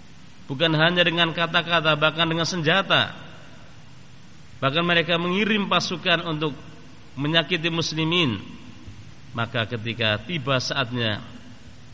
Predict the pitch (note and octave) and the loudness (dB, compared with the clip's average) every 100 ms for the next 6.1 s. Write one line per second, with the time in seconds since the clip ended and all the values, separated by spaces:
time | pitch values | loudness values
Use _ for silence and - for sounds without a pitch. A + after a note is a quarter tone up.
0 | - - - - - B2+ - C3 B2+ B2 | -18 -16 -16 -16 -6 -4 -2 0 2 2
1 | B2 B2 A#2+ B2 B2 A#2+ A#2 A#2 A2+ B2+ | 0 -2 -2 -4 0 0 2 0 0 -2
2 | B2 A#2 G2 A#2+ A2+ G#2 A#2 D#3+ C#3+ B2 | -2 -2 -2 -2 -2 0 -2 0 2 2
3 | E3+ C#3+ C3+ A2 G2 - - - - - | 0 2 2 0 -4 -12 -16 -16 -14 -4
4 | C3+ C3 B2+ C3+ B2+ B2+ B2+ A#2+ B2+ B2 | 0 2 0 0 0 0 -2 -2 0 0
5 | B2 A#2+ A#2+ - A#2+ A#2+ A#2+ A2+ G#2 F#2+ | -2 -2 -2 -2 0 0 2 2 0 -2